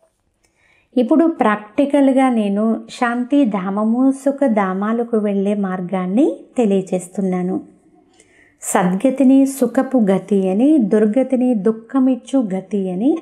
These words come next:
అంటారు. కలియుగంలో దుఃఖం ఉంది, సతయుగంలో సుఖం ఉంటుంది.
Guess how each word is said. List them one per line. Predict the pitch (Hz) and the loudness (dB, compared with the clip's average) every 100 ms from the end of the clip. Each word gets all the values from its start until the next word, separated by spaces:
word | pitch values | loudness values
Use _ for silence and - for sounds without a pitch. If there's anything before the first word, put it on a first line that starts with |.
| - | -4
అంటారు. | 196 180 185 180 196 - _ _ _ _ _ _ _ _ - | -6 -4 -6 -6 -6 -8 _ _ _ _ _ _ _ _ 0
కలియుగంలో | 196 196 185 202 196 202 | 2 2 2 0 0 0
దుఃఖం | 180 190 - 214 | -2 -6 -4 -2
ఉంది, | 202 202 208 311 | 0 0 2 0
సతయుగంలో | 330 - 226 220 202 202 196 208 | 0 -2 -2 0 -2 -2 0 0
సుఖం | 226 - 262 262 240 | 0 -2 -2 0 2
ఉంటుంది. | 226 220 220 214 214 214 | 2 2 0 0 -2 -4